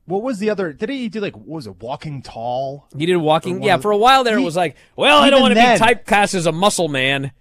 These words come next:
Speaker 2: I'm gonna
Speaker 1: Even
Speaker 2: lose
Speaker 1: then
Speaker 2: a lot of weight and do, uh, normal man roles." That didn't work out too well.
Speaker 1: Yeah, but I didn't think he would be, he would reach these heights, even though that was, you know, a big name movie. Then Fast and the Furious,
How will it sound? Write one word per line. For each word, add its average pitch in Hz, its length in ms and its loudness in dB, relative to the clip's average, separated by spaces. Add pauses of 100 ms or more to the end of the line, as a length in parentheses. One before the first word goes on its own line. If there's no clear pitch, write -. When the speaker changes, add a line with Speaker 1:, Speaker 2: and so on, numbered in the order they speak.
(240)
Speaker 2:
I'm 196 100 -2
gonna 226 120 2
Speaker 1:
Even 233 140 4
Speaker 2:
lose 202 80 2
Speaker 1:
then 214 100 4
Speaker 2:
a 202 60 2
lot 202 140 4
of 180 80 2
weight 196 360 0
and 156 160 -6
do, 170 220 0
uh, 156 160 2
normal 165 420 -2
man 120 300 -4
roles." 104 480 -8 (400)
That 160 140 -4
didn't 180 180 -6
work 151 200 -6
out 135 200 -4
too 101 140 -14
well. 80 280 -14 (460)
Speaker 1:
Yeah, 190 200 -8
but 151 140 -8
I 165 120 -6
didn't 190 220 -6
think 170 240 -12
he 156 120 -10
would 131 160 -10
be, 127 280 -14 (200)
he 123 120 -12
would 117 120 -12
reach 127 320 -14
these 143 220 -14
heights, 95 300 -16
even 139 140 -14
though 135 100 -8
that 127 160 -8
was, 120 220 -12 (140)
you 180 80 -14
know, 120 240 -10
a 143 80 -12
big 131 240 -10
name 123 260 -10
movie. 113 460 -10 (420)
Then 160 380 -6 (180)
Fast 151 400 -8
and 151 100 -10
the 139 60 -10
Furious, 151 800 -8